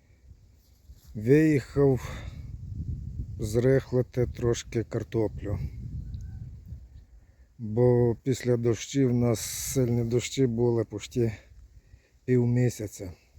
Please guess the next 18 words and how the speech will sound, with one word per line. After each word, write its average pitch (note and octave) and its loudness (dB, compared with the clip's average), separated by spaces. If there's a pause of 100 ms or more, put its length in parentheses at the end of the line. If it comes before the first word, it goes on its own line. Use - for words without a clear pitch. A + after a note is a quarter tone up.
та B2+ -12
да, G#2 -6
більше A#2 -2
як G#2 -4
півмісяця. G#2+ -4 (1600)
І C3 0 (240)
це B2 -2
не B2+ 2
давало A#2 2
обробляти, A2+ 0 (1080)
і A2+ -6
через A#2 0
те C3 4
й A2+ 2 (720)
посаджена A#2+ 0
картопля B2 0
була A2 0
пізновата. G#2+ -4